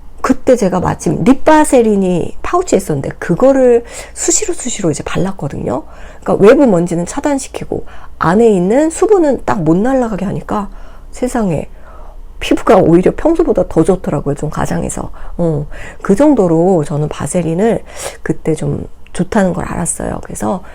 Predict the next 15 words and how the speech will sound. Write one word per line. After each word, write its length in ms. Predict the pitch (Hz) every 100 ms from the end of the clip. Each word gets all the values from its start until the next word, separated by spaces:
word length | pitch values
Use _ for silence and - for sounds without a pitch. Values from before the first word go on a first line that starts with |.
| - -
요번에도 360 | 165 180 156 170
바세린을 680 | - 151 160 156 220 330 427 - - -
이렇게 180 | -
좀 140 | - 160
활용할 420 | - 349 302 180
거예요. 280 | - - 208 - - 160
요 60 |
정도로 340 | 170 202 185 202
해주시고요. 720 | 302 277 - - 180 262 - - - - -
그리고 500 | - 170 - 175 185 - - -
이제 100 | - -
우리가 560 | 170 175 151 170 180 - - - - -
피부도 680 | 269 240 - 180 269 403 - - - -
회복이 360 | - 415 359 311
필요합니다. 720 | - 294 233 156 143 143